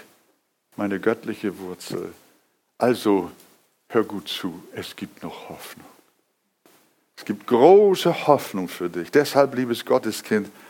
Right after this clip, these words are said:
lass dich heute Morgen ermutigen. Jesus stammt aus dürrem Erdreich. Und du auch. Aber was aus Jesus geworden ist, das weißt du.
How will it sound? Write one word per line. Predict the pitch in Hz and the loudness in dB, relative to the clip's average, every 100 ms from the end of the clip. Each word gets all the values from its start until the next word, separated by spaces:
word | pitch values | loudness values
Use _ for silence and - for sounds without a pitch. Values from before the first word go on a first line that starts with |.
| - - | -20 -2
lass | 143 135 | 0 0
dich | - 95 | -2 -8
heute | 110 98 92 | -6 -8 -8
Morgen | 92 92 85 80 - _ _ _ | -6 -6 -6 -12 -20 _ _ _
ermutigen. | 113 104 92 85 - - - - _ _ _ - - _ _ _ | -8 -6 -8 -10 -12 -16 -20 -20 _ _ _ -20 -20 _ _ _
Jesus | 104 113 117 95 | 2 2 2 -2
stammt | - - 101 85 - | -2 0 0 -2 -10
aus | 90 - - - | -12 -14 -8 -2
dürrem | 101 85 80 76 _ - | 0 -2 -10 -14 _ -8
Erdreich. | 107 95 - 78 - - - _ _ _ _ - | -4 -4 -6 -14 -16 -18 -20 _ _ _ _ -6
Und | 92 113 | -4 -2
du | 113 | -2
auch. | 104 71 - - _ _ _ _ _ _ | -4 -8 -14 -20 _ _ _ _ _ _
Aber | 117 98 107 | 0 0 0
was | 98 | 0
aus | 104 - | -2 -2
Jesus | 92 117 113 104 - | 0 0 0 -8 -6
geworden | 92 87 95 92 90 | -6 -2 -2 -2 -6
ist, | 85 - - _ _ - | -10 -12 -20 _ _ -12
das | 95 107 | -10 -10
weißt | 82 78 - | -10 -10 -12
du. | - | -18